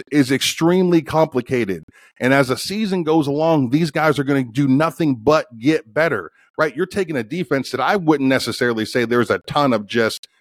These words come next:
superstar potential, right? I think that Danny Stutzman is gonna be a star one day. That kid will probably get an opportunity in the N F L. But across the board, who else are you looking at and saying,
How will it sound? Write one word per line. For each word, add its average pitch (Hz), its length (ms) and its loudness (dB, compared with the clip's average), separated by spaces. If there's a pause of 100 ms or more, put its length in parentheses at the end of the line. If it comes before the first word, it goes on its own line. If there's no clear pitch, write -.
(140)
superstar 127 800 0
potential, 107 720 -8
right? 127 240 0
I 135 80 2
think 127 280 -2
that 107 140 -2
Danny 120 240 -4
Stutzman 123 400 -2
is 107 120 -6
gonna 120 160 0
be 117 160 0
a 107 40 2
star 120 320 2
one 117 200 0
day. 123 240 2
That 110 180 -4
kid - 120 -6
will 110 60 -2
probably 110 280 -4
get 110 120 -2
an 107 220 -4
opportunity 117 480 -4
in 104 40 -10
the 113 140 -4
N 117 80 0
F 110 180 -2
L. 127 260 -2 (360)
But 135 120 2
across 170 340 -2
the 139 100 0
board, 143 280 0
who 160 160 0
else 156 180 -2
are 139 60 -4
you 127 80 0
looking 131 340 -2
at 120 180 0
and 110 120 -6
saying, 117 500 -4